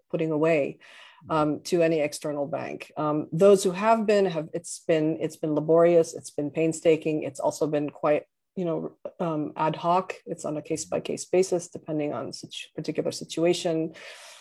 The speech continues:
Speaker 1: your relationship to the bank, et cetera. Um, and so that means that also, um, people whose, whose savings or whose,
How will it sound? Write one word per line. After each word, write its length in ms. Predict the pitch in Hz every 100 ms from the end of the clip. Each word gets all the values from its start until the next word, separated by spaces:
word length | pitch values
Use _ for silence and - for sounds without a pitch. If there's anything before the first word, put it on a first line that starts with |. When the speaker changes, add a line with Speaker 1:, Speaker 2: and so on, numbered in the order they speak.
| - - -
Speaker 1:
your 80 |
relationship 500 | 156 156 160 160 - -
to 80 |
the 80 | 147
bank, 440 | 151 190 196 196 190
et 80 | -
cetera. 520 | 180 175 180 165 160 - _ _ _ _ _ -
Um, 400 | - 180 175 170 170 -
and 300 | 196 190 185
so 320 | - 202 185
that 180 | 185 180
means 360 | 185 185 185 -
that 260 | 175 160
also, 720 | - 165 - 175 165 160 156 156 -
um, 340 | 156 151 151
people 340 | 151 165 165 160
whose, 480 | 160 160 160 - - _ -
whose 180 | 165 -
savings 540 | 160 151 151 147 -
or 160 | - 139
whose, 400 | 156 151 -